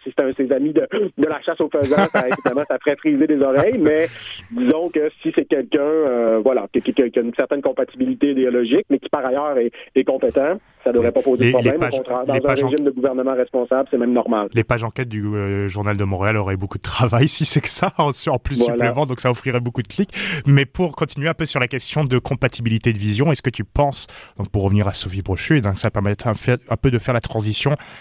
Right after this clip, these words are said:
Speaker 2: avec la course à la chefferie du Parti libéral du Québec qui va s'ouvrir. Le Parti libéral du Québec aimerait Sophie Brochu, beaucoup d'organisateurs aimeraient, ils la voient un peu comme la star politique et, euh, la star au niveau des personnalités publiques en ce moment. Elle pourrait aider peut-être à reconnecter le parti avec les Québécois,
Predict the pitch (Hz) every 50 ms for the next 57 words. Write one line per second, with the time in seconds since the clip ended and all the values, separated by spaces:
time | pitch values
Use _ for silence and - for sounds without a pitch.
0 | - - - - 123 117 131 - - 123 - - 131 - 139 120 110 - - 113
1 | - - 147 143 139 127 110 - 117 - - 120 110 101 107 107 117 117 107 -
2 | - 104 98 113 113 - - 110 101 98 95 - - 104 92 135 165 185 - -
3 | - - - - - - - 120 - - 160 165 143 143 135 135 127 127 - -
4 | 127 113 123 139 139 - 127 107 101 117 120 127 117 - - 110 - - - 104
5 | 87 107 101 - - - 170 151 113 110 - 135 113 113 104 95 107 104 107 107
6 | - - 131 123 110 98 95 101 98 113 127 127 110 95 98 95 87 98 107 113
7 | 104 98 - 113 110 - 110 95 107 104 - - - 131 131 127 - - 110 107
8 | 101 - - - 131 - - - - - - - - - - - 123 123 120 120
9 | 117 113 113 107 107 104 107 110 107 - - - 135 123 123 107 101 117 110 113
10 | - 127 - - 120 110 110 - 120 113 - - 120 113 113 151 - - - 110
11 | - - 104 104 120 135 143 127 - - 107 104 - _ _ - - 143 135 120
12 | 127 151 160 - - 127 - - 131 - - - 113 98 110 117 - - 110 110
13 | 107 - - 180 214 - - 123 - - - 156 135 110 117 - 120 107 - 117
14 | 107 107 - - 165 196